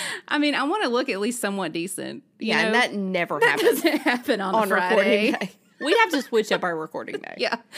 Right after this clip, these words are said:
Speaker 1: I just, I don't think I can, I don't know if we can ever swing it. I don't know. Anyway, so that was, that was pretty much my week. I don't think I have anything else.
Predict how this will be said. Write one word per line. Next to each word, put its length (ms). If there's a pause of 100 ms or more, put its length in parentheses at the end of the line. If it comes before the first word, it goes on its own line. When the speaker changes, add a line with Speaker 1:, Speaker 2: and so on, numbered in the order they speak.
(480)
Speaker 1:
I 300
just, 260
I 80
don't 140
think 140
I 100
can, 240 (140)
I 80
don't 160
know 100
if 120
we 100
can 100
ever 160
swing 300
it. 240
I 100
don't 120
know. 280
Anyway, 400 (1000)
so 200
that 180
was, 160
that 200
was 120
pretty 200
much 240
my 160
week. 320
I 80
don't 160
think 180
I 40
have 200
anything 400
else. 380